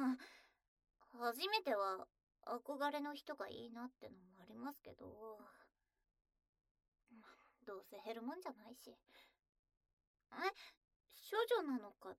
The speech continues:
て？少女ですよ。はぁ。何？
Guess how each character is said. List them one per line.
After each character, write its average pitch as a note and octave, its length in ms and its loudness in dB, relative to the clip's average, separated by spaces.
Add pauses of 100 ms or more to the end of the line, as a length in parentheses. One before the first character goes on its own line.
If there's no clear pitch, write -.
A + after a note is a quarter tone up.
(480)
て？ C#4+ 220 -10 (1800)
少 D4 220 10
女 A#3+ 160 2
で F3+ 160 -2
す - 220 -16
よ。 G#3+ 120 -4
は D#4+ 440 6 (1300)
ぁ。 F4+ 80 -4 (2500)
何？ A3 500 -4